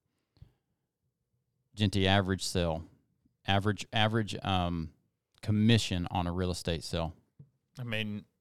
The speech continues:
Speaker 2: we can go lower end because you don't know who, who you're gonna get, but
Speaker 1: Right.
Speaker 2: let's just say, uh,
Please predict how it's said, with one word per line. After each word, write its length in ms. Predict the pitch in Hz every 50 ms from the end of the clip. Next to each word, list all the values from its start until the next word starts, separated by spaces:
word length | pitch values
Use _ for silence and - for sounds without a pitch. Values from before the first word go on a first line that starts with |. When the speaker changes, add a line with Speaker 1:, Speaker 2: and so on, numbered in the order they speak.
| _ _ - 123 113 107 107
Speaker 2:
we 100 | 113 110
can 160 | 101 110 107
go 360 | 95 101 101 104 101 95 90 - -
lower 360 | 107 104 101 101 101 101 92
end 460 | 92 95 101 104 104 101 101 98 98
because 400 | 92 92 - - 101 95 - - -
you 120 | 101 104
don't 180 | 95 95 90 -
know 100 | 98 98
who, 80 | 98 110 98
who 80 | 98 110
you're 220 | 104 95 101 98
gonna 160 | 95 92 90
get, 360 | 90 92 98 110 104 95 90 -
but 120 | 98 101
Speaker 1:
Right. 120 | 101 90
Speaker 2:
let's 160 | 85 - - -
just 140 | 101 101
say, 280 | - 98 98 98 95 95 - - _ _ _ _ - - - - - - - - _ _ _ _ _ _ _ _ -
uh, 540 | 127 104 95 95 98 101 98 92 98 107 101